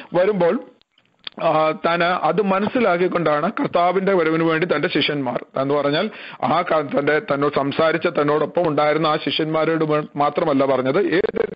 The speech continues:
കാലത്തും നമ്മളെല്ലാം കർത്താവിനെ അനുഗമിക്കുന്നവരാണ്, കർത്താവിന്റെ ഫോളോവേഴ്സ് ആണ്, അപ്പോൾ അനുയായികളാണ്, കർത്താവിന്റെ ശിഷ്യന്മാരാണ്. അപ്പൊ ഏത് തലമുറയിലുമുള്ള,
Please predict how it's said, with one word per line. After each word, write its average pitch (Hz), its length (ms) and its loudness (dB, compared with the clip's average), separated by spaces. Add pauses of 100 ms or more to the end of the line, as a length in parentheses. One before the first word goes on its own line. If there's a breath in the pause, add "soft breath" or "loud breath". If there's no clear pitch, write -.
കാലത്തും 143 400 -2
നമ്മളെല്ലാം 156 600 0
കർത്താവിനെ 147 400 0
അനുഗമിക്കുന്നവരാണ്, 143 960 0
കർത്താവിന്റെ 143 480 0 (300 loud breath)
ഫോളോവേഴ്സ് 160 520 2
ആണ്, 131 160 0
അപ്പോൾ 151 300 2 (280 loud breath)
അനുയായികളാണ്, 156 840 2
കർത്താവിന്റെ 147 520 -2
ശിഷ്യന്മാരാണ്. 170 580 -2
അപ്പൊ 135 140 -2
ഏത് 185 360 0
തലമുറയിലുമുള്ള, 165 800 0